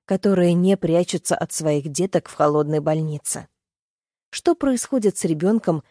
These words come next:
в среднестатистической семье, когда чадо лежит в кроватке, и любимая мама с родным запахом помогает ему заснуть,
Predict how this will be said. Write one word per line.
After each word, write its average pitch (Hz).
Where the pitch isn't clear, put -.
в -
среднестатистической 185
семье, 170
когда 302
чадо 240
лежит 214
в -
кроватке, 247
и 285
любимая 285
мама 214
с -
родным 170
запахом 180
помогает 160
ему 156
заснуть, 175